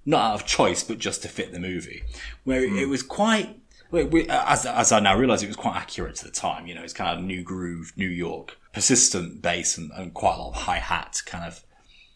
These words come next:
Speaker 1: really pared down house, but quite nice house, you know, so, so who's complaining? What I was gonna do, but I'm not gonna do anymore.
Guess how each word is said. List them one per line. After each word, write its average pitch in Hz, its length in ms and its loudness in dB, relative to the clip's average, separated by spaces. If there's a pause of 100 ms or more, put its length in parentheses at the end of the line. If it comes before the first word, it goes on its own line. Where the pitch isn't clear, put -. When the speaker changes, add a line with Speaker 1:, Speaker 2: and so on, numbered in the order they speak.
(240)
Speaker 1:
really 123 200 2
pared 92 340 2
down 87 220 -2
house, 95 280 -2
but 220 140 -2
quite - 280 -4
nice - 280 -6
house, - 440 -6
you 87 60 -8
know, 80 180 -12
so, 98 340 -10
so - 160 -4
who's 110 120 2
complaining? - 480 -10 (1120)
What 110 140 0
I 107 120 8
was 101 160 2
gonna 104 180 4
do, 85 120 -2
but 85 100 0
I'm 87 80 -2
not 92 140 -4
gonna 87 120 -2
do 78 40 -4
anymore. 80 360 -12